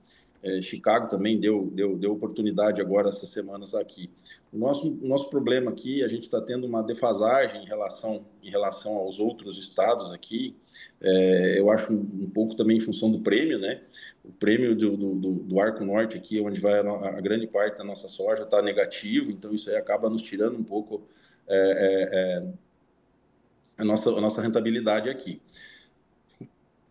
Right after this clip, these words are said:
Eu acredito que, na média das outras safras, a gente tá um pouco menos vendido do que, do que os outros anos. Nós não tivemos grandes oportunidades de venda, né?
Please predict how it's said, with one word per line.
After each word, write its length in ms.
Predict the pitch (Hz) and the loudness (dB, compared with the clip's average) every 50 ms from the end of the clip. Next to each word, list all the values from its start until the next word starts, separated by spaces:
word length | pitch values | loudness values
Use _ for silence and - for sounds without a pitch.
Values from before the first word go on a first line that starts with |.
| _ _ | _ _
Eu 160 | 135 135 151 | 2 2 2
acredito 400 | 143 147 147 127 117 143 143 143 | 2 0 -4 -2 0 0 0 0
que, 80 | - 135 | 0 0
na 140 | 131 131 | 0 2
média 560 | 127 120 117 127 143 160 151 - 98 92 90 - - - _ _ | 2 2 2 2 4 2 2 0 -4 -8 -10 -12 -18 -20 _ _
das 220 | - 95 95 92 | -4 -4 -2 -2
outras 320 | 104 110 110 110 107 95 - | -2 -2 -2 -2 -4 -4 0
safras, 360 | - 107 117 120 135 127 127 | 0 0 0 0 0 -2 -2
a 40 | 131 | -4
gente 120 | 127 123 | -6 -4
tá 80 | - 131 | -4 -4
um 80 | 131 | -4
pouco 300 | - - 135 139 139 - | -4 -4 -4 -6 -4 -4
menos 320 | 143 131 131 139 143 135 113 | -2 -2 0 0 0 -2 -4
vendido 540 | 110 120 117 110 110 110 120 127 - - - _ _ _ | -4 -2 -2 -2 -2 -4 -6 -8 -8 -14 -20 _ _ _
do 100 | 113 110 | -20 -20
que, 320 | - - 113 110 110 107 | -12 -6 -4 -2 -2 -2
do 140 | 107 113 113 | -4 -4 -6
que 580 | 110 - - 117 120 120 120 113 110 107 104 - - | -6 -8 -14 -14 -12 -8 -4 -2 -2 -2 -2 -4 -6
os 100 | 110 101 | -4 -2
outros 380 | 117 123 123 139 135 117 107 | -2 -2 0 0 -2 0 2
anos. 360 | 110 104 95 92 92 - - 87 | 2 2 2 0 -4 -6 -12 -8
Nós 200 | 95 98 98 104 | -6 -6 -2 -2
não 80 | 113 | -2
tivemos 460 | 117 - 120 107 123 143 151 139 113 | -4 -4 0 2 2 2 2 0 -2
grandes 360 | 107 113 120 131 147 - - 117 | -2 2 2 2 2 2 -4 -8
oportunidades 800 | 120 - 123 117 - 123 117 113 98 104 110 123 - - - | -6 -6 -6 -6 -6 -8 -8 -2 2 4 4 4 4 0 -6
de 80 | - 117 | -12 -12
venda, 400 | 110 98 104 104 95 85 82 82 | -4 -2 -2 -2 -2 -4 -10 -12
né? 180 | 87 95 120 | -12 -12 -12